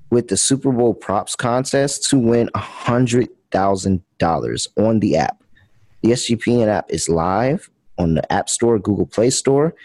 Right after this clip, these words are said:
It gives you easy access to all our picks and podcasts, so don't forget to toss us a review. Download the app today and enter the hundred thousand dollar Super Bowl prop contest.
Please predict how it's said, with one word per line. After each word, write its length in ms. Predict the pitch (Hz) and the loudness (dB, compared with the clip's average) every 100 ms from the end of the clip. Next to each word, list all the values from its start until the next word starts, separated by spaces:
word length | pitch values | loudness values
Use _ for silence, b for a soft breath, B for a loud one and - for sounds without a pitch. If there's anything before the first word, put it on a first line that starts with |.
| B | B
It 80 | 104 | 0
gives 280 | 98 101 90 | 2 2 2
you 140 | 92 - | 0 2
easy 340 | 131 127 113 | 2 4 2
access 400 | 120 117 - 110 | 2 0 -2 -2
to 120 | - | -4
all 220 | - 92 98 | -2 0 0
our 80 | |
picks 300 | 95 98 - | 0 -2 -4
and 100 | 73 | -6
podcasts, 760 | - 95 113 - 131 147 170 - B B | -4 -2 -2 -2 0 0 0 -6 B B
so 160 | - 73 | -4 -4
don't 280 | - 87 107 | -2 -2 -2
forget 280 | 107 107 - | -2 -2 -2
to 40 | |
toss 300 | - 101 - | -2 -2 0
us 180 | 90 - | -4 -2
a 60 | |
review. 420 | 87 85 123 143 160 B B | -2 2 4 2 0 B B
Download 400 | - 92 104 101 | -2 0 2 0
the 120 | - - | 0 0
app 200 | 101 - | 0 -2
today 440 | 92 107 127 139 | -2 2 2 2
and 160 | 98 95 | 0 0
enter 340 | 117 131 - 92 | 0 0 0 0
the 140 | 78 | -2
hundred 460 | - 120 123 80 - - | -2 -2 0 -2 -4 -2
thousand 380 | 98 104 95 | 0 0 0
dollar 260 | 92 90 87 | 0 0 0
Super 300 | - 113 98 | 0 0 0
Bowl 240 | 95 95 | 2 2
prop 320 | - 92 78 - | 0 -2 -4 -4
contest. 640 | 67 69 62 57 - - | -6 -4 -4 -4 -6 -10